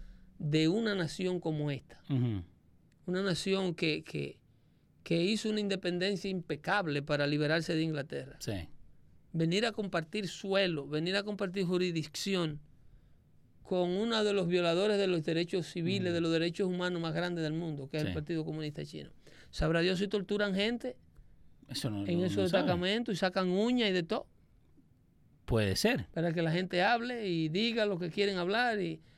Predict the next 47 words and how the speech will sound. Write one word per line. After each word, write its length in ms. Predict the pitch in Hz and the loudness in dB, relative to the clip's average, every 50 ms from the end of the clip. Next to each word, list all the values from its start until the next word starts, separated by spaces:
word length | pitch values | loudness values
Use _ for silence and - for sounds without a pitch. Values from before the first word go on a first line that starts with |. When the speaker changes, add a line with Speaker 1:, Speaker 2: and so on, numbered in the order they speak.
| - - - - - - | -20 -20 -20 -20 -10 -4
Speaker 1:
porque 260 | - 165 160 180 175 | -2 0 2 2 2
mira 280 | 170 175 196 240 254 220 | 2 4 4 4 2 2
que 120 | - 202 | 2 2
hay 120 | 165 165 175 | 2 4 4
muchos 320 | 185 208 220 - 302 285 | 4 2 2 2 2 2
de 100 | 277 208 | 2 2
sectores 680 | 160 - 190 165 - - - 285 339 359 320 220 170 | 0 0 -2 -4 -4 -2 0 2 4 4 4 2 0
chinos. 380 | - - 294 339 381 277 208 185 | 0 2 2 2 2 2 -2 -4
Cuando 220 | - 190 175 180 185 | -2 -2 0 0 0
ese 140 | 196 208 226 | 0 0 0
tema 280 | 208 - 254 269 294 285 | 0 0 0 2 2 0
del 160 | 254 208 175 | 0 0 -2
covid, 480 | - 269 359 349 269 240 240 214 214 - - - _ _ _ _ - - - - - - - - - - - - - - - - | -2 -2 0 0 0 0 0 -2 -4 -6 -10 -20 _ _ _ _ -10 -10 -10 -10 -12 -20 -20 -20 -20 -20 -20 -20 -20 -20 -10 -4
ahí 300 | - 180 190 202 214 226 | -2 0 2 2 4 4
había 480 | 233 226 220 214 240 262 269 262 254 247 | 4 4 4 4 4 4 6 6 6 4
una, 680 | 247 262 269 262 254 226 208 185 165 156 147 147 - - - - _ - - - - - - - - - - - - - _ - - - - | 4 2 2 4 4 6 6 6 6 4 4 0 -2 -8 -18 -20 _ -20 -20 -20 -20 -20 -20 -20 -20 -20 -20 -20 -20 -20 _ -20 -12 -4 0
una 260 | 202 233 254 247 214 | 2 4 4 4 4
que 100 | - 220 | 4 6
le 80 | 208 | 6
daba 220 | 208 220 240 240 240 | 8 8 8 6 6
entrevista, 600 | 226 185 214 202 202 233 247 - - 208 190 190 190 | 4 4 4 4 4 4 2 4 4 4 4 4 2
una 180 | 196 208 220 | 2 2 2
doctora 680 | 226 220 190 - - - 247 247 240 226 214 196 190 185 | 4 2 2 0 2 2 4 4 6 6 8 8 8 8
de 160 | 180 180 175 | 6 4 4
virología. 720 | 170 175 165 165 160 156 151 151 226 302 285 202 156 - - - - - | 4 4 4 6 4 4 4 4 4 4 4 4 2 0 -4 -10 -10 -2
Speaker 2:
Sí, 200 | - 180 165 135 | 2 2 4 4
la 140 | 123 120 | 2 0
que, 100 | 113 120 | 0 0
la, 300 | 120 123 123 123 123 123 | 2 2 2 2 2 2
¿no 140 | 131 151 160 | 2 4 4
es 60 | 170 | 4
la 80 | 175 165 | 4 4
que 80 | 151 160 | 4 4
vino 200 | 165 170 165 160 | 4 4 6 6
de 220 | 160 156 151 147 | 6 6 6 6
Wuhan? 480 | 143 151 170 151 175 214 240 240 247 - - - | 6 4 4 4 4 2 2 0 -2 -4 -4 -2
¿O 40 | |
Speaker 1:
Esa 140 | 180 185 180 | 2 4 6
Speaker 2:
era 80 | 190 196 - | 6 6 6
otra? 60 | 208 | 8
Speaker 1:
misma 360 | 233 294 302 262 220 190 170 | 6 6 8 6 6 4 2
que 80 | 170 170 | 0 0
estaba 240 | 156 190 190 196 196 | 2 2 2 2 2
Speaker 2:
Sí. 60 | 196 | 2
Speaker 1:
en 40 | 208 | 2
Wuhan. 460 | 285 330 269 196 160 151 147 135 - - | 2 2 2 2 0 -2 -4 -6 -4 0
Speaker 2:
Ujú. 320 | 147 135 123 123 113 101 | 0 2 2 2 0 -2